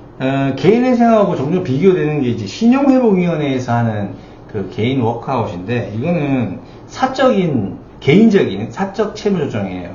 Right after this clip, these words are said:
금융기관이 주도해가지고 이자 탕감, 원금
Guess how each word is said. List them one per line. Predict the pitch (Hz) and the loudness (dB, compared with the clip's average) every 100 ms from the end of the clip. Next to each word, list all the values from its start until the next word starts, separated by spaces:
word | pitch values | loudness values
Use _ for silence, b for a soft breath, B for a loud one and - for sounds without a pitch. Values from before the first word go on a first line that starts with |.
| B B - | B B -2
금융기관이 | 135 151 160 151 160 139 | 2 4 2 -2 -2 -4
주도해가지고 | - 123 123 117 107 98 101 147 196 - B - | -4 -2 0 0 0 -4 -6 -6 -8 -12 B -8
이자 | 113 117 117 - | -4 0 0 -2
탕감, | 120 110 117 165 139 | -4 -2 -2 -4 -6
원금 | 104 101 113 104 98 | -6 -4 -4 -4 -8